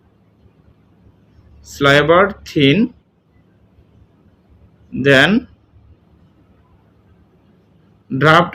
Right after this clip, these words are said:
will low।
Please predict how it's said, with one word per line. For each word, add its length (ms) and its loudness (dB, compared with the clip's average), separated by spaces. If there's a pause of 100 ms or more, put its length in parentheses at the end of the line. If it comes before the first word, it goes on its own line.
(100)
will 280 2 (2750)
low। 240 2